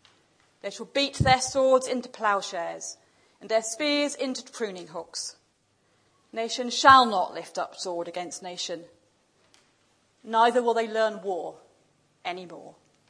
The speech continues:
We're going to join together in a prayer that will appear on screen.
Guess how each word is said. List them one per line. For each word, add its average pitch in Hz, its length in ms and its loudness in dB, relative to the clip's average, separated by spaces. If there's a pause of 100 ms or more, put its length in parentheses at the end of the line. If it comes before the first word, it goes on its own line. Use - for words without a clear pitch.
(3000)
We're 226 140 -12
going 285 400 6
to 254 240 -4
join 254 320 0
together 214 580 0
in 190 160 -4
a 185 80 -2
prayer 214 460 4
that 208 160 -2
will 185 140 -2
appear 190 440 -2
on 180 240 -8
screen. 190 600 -8